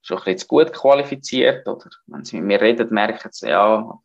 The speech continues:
der Mensch hat ein bisschen viel Energie und ein bisschen viel Drive. Äh, vielleicht passt der doch nicht in so einen, äh, in diese Position. Und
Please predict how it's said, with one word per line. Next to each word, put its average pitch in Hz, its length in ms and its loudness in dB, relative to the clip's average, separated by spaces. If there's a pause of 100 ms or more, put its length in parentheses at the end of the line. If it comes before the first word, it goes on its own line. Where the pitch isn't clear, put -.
der 85 120 -2
Mensch 113 260 0
hat 104 100 2
ein 95 60 2
bisschen - 160 -8
viel 139 200 0
Energie 135 440 2
und 135 80 0
ein 127 60 0
bisschen - 160 -8
viel 143 220 -2
Drive. 147 400 2 (560)
Äh, - 240 -6
vielleicht 135 320 -6
passt 123 280 4
der 120 140 6
doch 147 320 4
nicht 160 160 0
in 156 80 -6
so 147 140 -4
einen, 151 320 -2 (560)
äh, - 220 -14
in 151 120 -10
diese 147 160 0
Position. 147 840 0
Und 120 500 -2